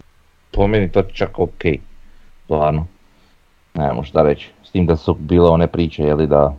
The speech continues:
S obzirom da Ma-, Marić ne igra puno, da bi svi voljeli ga vidjeti, bez obzira na velik broj napadača u ekipi,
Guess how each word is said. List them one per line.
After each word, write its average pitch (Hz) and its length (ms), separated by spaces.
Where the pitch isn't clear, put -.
S - 20
obzirom 78 320
da 85 80
Ma-, 85 480
Marić 85 480
ne 80 140
igra 80 220
puno, 78 360
da 73 280
bi 78 200
svi 82 220
voljeli 80 460
ga 76 100
vidjeti, 78 240
bez 80 260
obzira 87 440
na 76 120
velik 76 280
broj 76 200
napadača 73 560
u 76 40
ekipi, 73 360